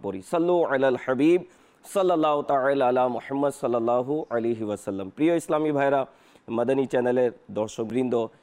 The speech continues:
যে দুইটি শহর যাকে দেখার জন্য আশিকানে রাসূল অনেক ব্যাকুল থাকেন, সে দুটি শহর হচ্ছে আমির আহলে সুন্নাত দামাত বরকাতুহুল আলিয়া। তিনি নিজের একটি পংক্তিতে কালামের মধ্যে লিখেছেন,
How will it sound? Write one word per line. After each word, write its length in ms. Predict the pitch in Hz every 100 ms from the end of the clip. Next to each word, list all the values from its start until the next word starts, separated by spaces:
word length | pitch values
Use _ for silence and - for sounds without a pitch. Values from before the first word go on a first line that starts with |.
| _ 95
যে 120 | 120
দুইটি 420 | 101 156 170 185
শহর 680 | - - - 156 143 196 160 - _ _ -
যাকে 320 | 127 131 135
দেখার 360 | 110 135 175 165
জন্য 180 | 165 139
আশিকানে 560 | 131 - 147 139 139
রাসূল 420 | 131 - 139 127 - _ _
অনেক 380 | 127 131 127 98
ব্যাকুল 380 | 127 - 175 170
থাকেন, 460 | 139 120 127 110 - _ _
সে 200 | - 131
দুটি 300 | 117 120 160
শহর 340 | - 127 143
হচ্ছে 360 | 139 - 120 - - _ _ 127
আমির 240 | 131 135
আহলে 180 | 131 123
সুন্নাত 320 | 131 120 113
দামাত 280 | 107 117 110
বরকাতুহুল 560 | 110 110 113 117 110
আলিয়া। 400 | 107 110 107 104 - _ _ -
তিনি 220 | 151 165
নিজের 260 | 160 147 151
একটি 200 | 160 151 -
পংক্তিতে 680 | 156 165 208 196 - 127 - _ -
কালামের 400 | 123 143 165 156
মধ্যে 240 | 143 131
লিখেছেন, 480 | 123 135 123 120